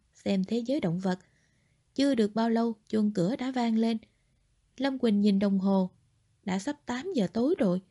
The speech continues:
Lúc này còn ai tới nữa vậy? Lâm Quỳnh đứng dậy.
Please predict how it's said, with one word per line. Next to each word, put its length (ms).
Lúc 220
này 160
còn 200
ai 220
tới 280
nữa 200
vậy? 240
Lâm 240
Quỳnh 180
đứng 240
dậy. 300